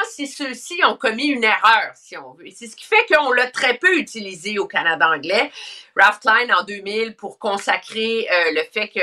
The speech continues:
pour interdire le mariage gay essentiellement, puis dans une question de relation de travail en Saskatchewan.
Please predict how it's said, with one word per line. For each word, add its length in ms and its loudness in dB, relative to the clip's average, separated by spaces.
pour 140 0
interdire 460 2
le 120 2
mariage 440 -2
gay 140 -6
essentiellement, 680 0
puis 100 -20
dans 260 2
une 160 2
question 340 -2
de 60 -6
relation 360 0
de 60 -14
travail 480 2
en 80 0
Saskatchewan. 680 0